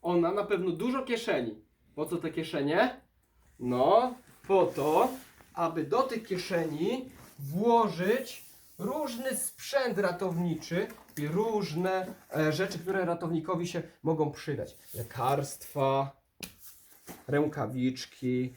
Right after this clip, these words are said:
plastry, bandaże. Jak, różne sprzęty można wsadzić do tej kamizelki. Dzięki tej kamizelce ratownik jest bezpieczny. Ale to nie dlatego,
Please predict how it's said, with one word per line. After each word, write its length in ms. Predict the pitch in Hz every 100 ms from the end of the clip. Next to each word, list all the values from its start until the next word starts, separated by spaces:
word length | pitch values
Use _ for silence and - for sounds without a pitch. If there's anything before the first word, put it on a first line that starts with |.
| -
plastry, 600 | 123 113 127 131 - 135
bandaże. 680 | 127 123 120 120 127 131 131 131 - - - - -
Jak, 80 | 117 -
różne 480 | 143 190 220 180 175
sprzęty 460 | - - 156 131 135
można 300 | 135 135 120
wsadzić 320 | - 127 131
do 100 | 135
tej 280 | - 131 131 -
kamizelki. 520 | 143 139 135 117 - - - - - -
Dzięki 400 | 117 254 302 196
tej 140 | 175
kamizelce 920 | - 175 156 139 135 104 - 117 147 226 - - - -
ratownik 720 | 147 185 196 - 160 220 262 - - - - -
jest 280 | 185 196 -
bezpieczny. 760 | 277 277 - 302 - - - - - - - - -
Ale 220 | - 208
to 120 | 208
nie 120 | 214 220
dlatego, 600 | 214 240 254 320 151